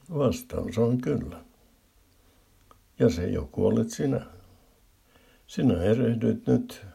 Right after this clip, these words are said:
luulemaan minua ystäväksesi Wilhelmiksi, vaikka olen hänen digitaalinen kaksosensa. En ole ihminen, vaan kone, robotti.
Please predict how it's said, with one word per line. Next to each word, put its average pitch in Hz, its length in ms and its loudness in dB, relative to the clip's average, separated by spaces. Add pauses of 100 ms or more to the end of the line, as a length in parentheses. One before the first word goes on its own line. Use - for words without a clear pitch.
(140)
luulemaan 110 460 2
minua 110 400 2
ystäväksesi 98 840 -4
Wilhelmiksi, 95 720 -2 (840)
vaikka 110 340 2
olen 101 320 2
hänen 104 380 0
digitaalinen 113 800 0
kaksosensa. - 680 -6 (1080)
En 113 180 2
ole 95 300 0
ihminen, 110 480 0
vaan 120 240 0
kone, - 340 0 (720)
robotti. - 560 -4